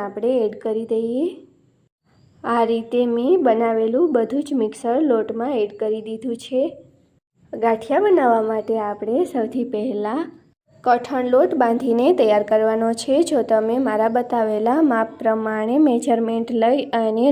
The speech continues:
લોટ બાંધશો તો લોટ છે એ પરફેક્ટ જ બંધાશે. તમે જોઈ શકો છો લોટ છે એ કેટલો કઠણ રાખ્યો છે. ચણાનો લોટ થોડો ચીકણો હોય, હોય છે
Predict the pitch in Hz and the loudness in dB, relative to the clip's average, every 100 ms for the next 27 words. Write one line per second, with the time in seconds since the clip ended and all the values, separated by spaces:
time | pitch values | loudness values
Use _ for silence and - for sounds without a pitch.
0 | 269 226 220 214 214 214 - 254 302 285 | 4 0 -2 -4 -2 -4 -2 0 2 2
1 | 220 208 208 - 220 226 302 - 208 196 | 2 -2 -6 -6 -2 0 0 0 -4 -2
2 | 226 214 - 247 262 233 214 208 226 220 | -4 -4 -2 -2 -2 -2 -2 -2 -2 -4
3 | - 277 349 - - _ _ _ _ 240 | -2 -2 -2 -6 -20 _ _ _ _ 2
4 | 240 269 359 277 233 226 226 226 226 220 | 4 4 4 4 2 2 -2 0 -2 0
5 | 262 370 277 226 220 - 226 247 330 359 | 2 4 4 2 -2 -4 -2 0 0 0
6 | 226 214 233 269 233 226 233 233 233 226 | -2 -2 -2 -2 -2 -4 -2 -2 -2 -4
7 | 226 254 226 - 254 302 302 240 220 226 | -4 -4 -4 -4 -4 -4 -2 -2 -2 -2
8 | 233 220 226 269 - 254 208 233 277 247 | -2 -2 -2 -2 -4 -8 -4 -2 -2 -4
9 | - 208 202 202 - 233 240 233 254 | -10 -10 -8 -10 -4 2 4 2 0